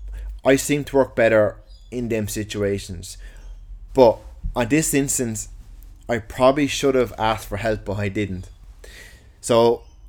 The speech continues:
spent all my money on these new tickets that was gonna leave on the following Friday, I think it was.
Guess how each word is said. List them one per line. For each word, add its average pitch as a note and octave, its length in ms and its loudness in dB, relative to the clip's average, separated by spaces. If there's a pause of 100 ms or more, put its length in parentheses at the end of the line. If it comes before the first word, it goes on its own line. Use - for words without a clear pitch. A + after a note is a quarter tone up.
(800)
spent - 400 2
all D3+ 140 8
my D3+ 60 2
money C3+ 420 4
on A#2 400 -2
these A2+ 340 -2
new A#2+ 240 2
tickets B2+ 520 -2
that G#2+ 200 0
was G#2 140 -6
gonna C3 260 -2
leave B2 460 0 (100)
on A2+ 340 -2
the G#2 100 -6
following A#2 680 -2
Friday, A2 600 -2
I F#2 40 0
think G2 200 -6
it G2+ 40 -8
was. F#2 440 -4